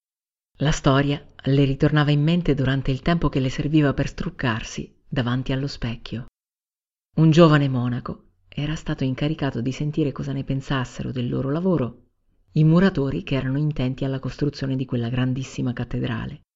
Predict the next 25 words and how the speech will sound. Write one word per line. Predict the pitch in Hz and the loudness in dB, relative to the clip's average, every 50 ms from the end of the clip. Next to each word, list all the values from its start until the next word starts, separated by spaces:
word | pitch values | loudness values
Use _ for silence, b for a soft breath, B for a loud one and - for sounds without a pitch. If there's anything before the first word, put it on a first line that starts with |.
| _ _ _ _ _ _ _ _ _ _ _ _ _ | _ _ _ _ _ _ _ _ _ _ _ _ _
Incontrò | - 156 147 - 147 139 123 - 123 120 | 2 2 4 4 4 2 2 2 2 2
il | 131 - | 2 4
primo | - 190 190 165 131 123 123 - - - _ _ _ _ _ _ _ | 4 4 4 4 2 0 -4 -6 -10 -20 _ _ _ _ _ _ _
e | - - 160 | -2 0 2
gli | 185 196 190 | 4 4 4
chiese | 196 - 131 120 110 135 123 | 4 4 2 2 0 -2 -4
di | 139 139 | -2 -2
parlargli | - 156 - 185 180 175 165 160 156 139 135 | -2 -2 -2 0 -2 0 -2 0 0 0 0
del | 135 139 131 | 0 -2 -4
suo | - - - 139 | -6 -4 -4 -2
lavoro, | 131 127 131 131 123 123 123 135 - - _ _ _ _ _ _ _ _ _ _ _ _ _ _ _ _ _ - | -2 -2 -2 -4 -4 -4 -6 -8 -10 -14 _ _ _ _ _ _ _ _ _ _ _ _ _ _ _ _ _ 0
mettendosi | 143 139 139 - 160 156 151 143 131 - 127 | 0 0 2 2 2 4 4 4 2 2 0
ad | 123 | 0
ascoltare | 123 117 - - 143 143 - - 123 123 131 123 | -2 -2 -2 -4 -6 -6 -4 -4 -4 -4 -4 -6
con | - 127 123 | -6 -6 -6
curiosità. | - - 131 127 127 131 - 127 - 120 117 127 - _ _ _ _ _ _ - | -6 -4 -4 -4 -4 -4 -6 -8 -8 -8 -8 -10 -12 _ _ _ _ _ _ 0
"Come | - 170 165 156 | 4 4 6 6
vedi, | 143 143 135 135 131 127 139 139 - - _ _ | 6 6 4 4 2 0 -2 -4 -8 -10 _ _
sto | - - - - - 143 | -14 -12 -6 -2 -2 -2
facendo | - - 131 - 143 131 131 127 | 0 0 -2 0 0 0 0 0
un | 123 | 0
lavoro | 123 123 127 135 131 131 123 | 0 0 0 0 -2 -2 -2
che | - 127 | -4 -4
mi | 127 127 127 | -2 -2 0
logora | 135 143 143 135 127 139 127 123 123 | 2 2 2 2 0 -2 -4 -6 -6